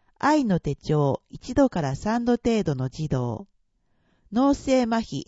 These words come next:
進行性筋萎縮症の児童。内容、手当額、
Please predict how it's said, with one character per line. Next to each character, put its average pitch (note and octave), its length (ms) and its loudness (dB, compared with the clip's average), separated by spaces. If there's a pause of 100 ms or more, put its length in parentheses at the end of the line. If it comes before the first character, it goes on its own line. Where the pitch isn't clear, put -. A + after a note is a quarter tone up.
(280)
進 C#4+ 360 -6
行 C4 280 4
性 A3+ 320 0
筋 D4 220 -8
萎 F#3+ 200 -2
縮 - 240 -14
症 G3+ 340 0
の F3+ 120 2
児 D#3 160 -6
童。 B2 400 -2 (1080)
内 A#3+ 340 0
容、 F3+ 380 4 (500)
手 B3+ 260 2
当 B3 160 2
額、 E3+ 400 -4